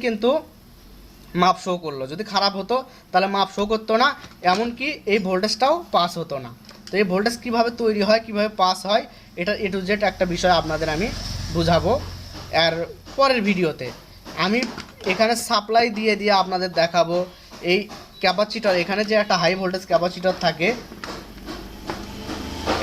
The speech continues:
এটা প্রাইমারি সাইডে, তো এসি সে-, সেকশনে এটা কিন্তু দেওয়া আছে চারশো ভোল্ট, ঠিক আছে? তো এখানে কিন্তু কারেন্টের দুইশো বিশ ভোল্ট থেকে এখানে তৈরি করে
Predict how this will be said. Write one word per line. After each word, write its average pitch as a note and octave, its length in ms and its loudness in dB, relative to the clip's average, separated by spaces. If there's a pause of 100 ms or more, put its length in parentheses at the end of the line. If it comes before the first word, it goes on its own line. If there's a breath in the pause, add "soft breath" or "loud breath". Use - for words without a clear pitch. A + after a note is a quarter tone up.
এটা E3+ 140 4 (160)
প্রাইমারি F3 460 2
সাইডে, D3+ 300 0 (460)
তো D#3+ 80 0 (240)
এসি G#3+ 240 -2
সে-, F3+ 260 -2
সেকশনে D#3+ 420 -2 (360 loud breath)
এটা F3 200 2
কিন্তু G3+ 220 2 (100)
দেওয়া F3+ 200 6
আছে G#3 200 -4
চারশো F3+ 300 -2 (100)
ভোল্ট, C3+ 200 -6 (560)
ঠিক F#3 200 6
আছে? A3 160 2 (960)
তো F#3 60 2 (240)
এখানে A3 240 2 (100)
কিন্তু A3+ 200 0 (140)
কারেন্টের G3+ 380 2
দুইশো F#3 240 0 (120)
বিশ G3+ 120 0 (100)
ভোল্ট A#3 180 2 (100)
থেকে F#3 200 2 (600)
এখানে G#3+ 220 4 (140)
তৈরি A3+ 300 4
করে G3 180 6